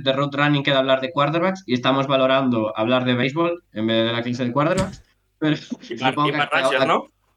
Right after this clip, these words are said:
Speaker 1: acá-, ah, es verdad, queda para Rushers. Pues mira, entonces ha-, habrá que gra-, grabar para Rushers y fuera de ahí creo que no tengo ninguna otra, otra llamada.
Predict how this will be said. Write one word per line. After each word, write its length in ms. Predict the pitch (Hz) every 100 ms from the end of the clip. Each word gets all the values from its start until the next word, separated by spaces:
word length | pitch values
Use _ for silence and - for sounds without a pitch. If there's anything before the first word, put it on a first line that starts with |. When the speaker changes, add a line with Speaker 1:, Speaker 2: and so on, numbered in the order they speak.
| _ _ -
Speaker 1:
acá-, 300 | 131 127 -
ah, 60 |
es 80 | 190
verdad, 220 | 185 190
queda 160 | 190 190
para 260 | 180 - 170
Rushers. 320 | 160 113 104
Pues 140 | 123
mira, 220 | 127 135 104
entonces 280 | 123 143 147
ha-, 60 | 135
habrá 280 | 139 143
que 120 | 151 156
gra-, 280 | 151 151 139
grabar 340 | 143 147 143
para 180 | 151 135 156
Rushers 440 | 165 254 - _ _ _ _ _ _
y 540 | 139 135 123 120 113 113 110
fuera 180 | 127
de 60 | 131
ahí 160 | 107 123
creo 160 | 165
que 80 | 196
no 120 | 185
tengo 480 | 117 107 104 101 101 95
ninguna 440 | 113 120 120 113
otra, 680 | 110 107 104 98 95 95 90 - _ _
otra 300 | 123 123 113
llamada. 440 | 110 143 120 -